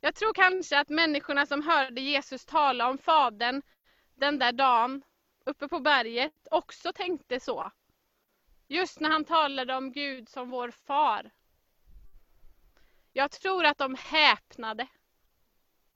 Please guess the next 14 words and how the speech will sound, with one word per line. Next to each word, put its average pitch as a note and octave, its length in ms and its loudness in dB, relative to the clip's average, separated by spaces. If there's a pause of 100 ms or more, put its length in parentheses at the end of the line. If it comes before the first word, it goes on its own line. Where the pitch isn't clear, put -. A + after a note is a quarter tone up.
(640)
Låt F4+ 340 -2
oss D4+ 180 0
häpna B3+ 680 2 (960)
varje C#4 440 2
dag B3 500 0 (160)
över C4+ 240 2
hans C#4+ 240 0
godhet A#3 920 -12 (1200)
och D4 220 -4
hans B3+ 440 -4
omsorg. - 800 -4 (2500)
Låt C#4 300 -4
oss B3 200 -10
be. - 180 -16